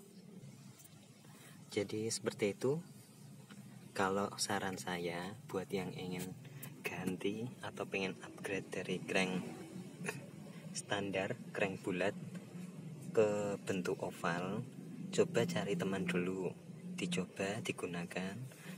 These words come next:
nyaman atau tidak crank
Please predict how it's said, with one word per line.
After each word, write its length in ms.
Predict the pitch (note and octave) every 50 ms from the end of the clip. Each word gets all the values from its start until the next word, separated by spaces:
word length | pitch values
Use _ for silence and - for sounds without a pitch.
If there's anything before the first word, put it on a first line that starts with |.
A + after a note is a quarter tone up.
| - -
nyaman 480 | G2+ G2+ G2 F#2 F#2 F#2+ G2 A2 A#2 F#2 F#2
atau 160 | F#2+ F#2 G2
tidak 400 | F#2 - F#2 - - G2 F#2+ F#2 - - - - - - - - - - - - - - - - - -
crank 480 | - - F#2 F2+ F2+ F2+ F2 E2+ D#2+